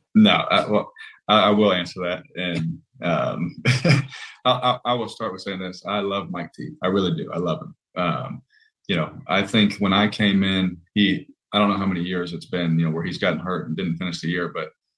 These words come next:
there was a lot of frustration there. You know, there's a lot of frustration that he had to deal with. And answering questions and all the kind, and I could see how that could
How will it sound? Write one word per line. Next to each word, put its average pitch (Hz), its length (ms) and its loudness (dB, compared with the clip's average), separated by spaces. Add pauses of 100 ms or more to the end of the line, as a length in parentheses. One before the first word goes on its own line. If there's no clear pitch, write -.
(240)
there 104 80 0
was 101 100 2
a 92 60 -4
lot 95 140 6
of 92 100 -4
frustration 82 640 -6
there. - 280 -12 (100)
You 85 140 2
know, 67 180 -4 (140)
there's 87 220 0
a 85 40 0
lot 87 140 6
of 92 100 -4
frustration 85 600 0
that 80 160 0
he 90 220 -2
had 87 120 -2
to 85 60 -2
deal 95 260 2
with. 92 260 -2
And 73 160 -8 (520)
answering 104 320 -2
questions 90 640 -4
and 85 80 0
all 92 120 2
the 90 60 -2
kind, 90 320 -4
and 101 140 -6
I 113 80 -2
could 110 140 -8
see - 120 -6
how 92 80 -2
that 87 140 -4
could 82 240 -10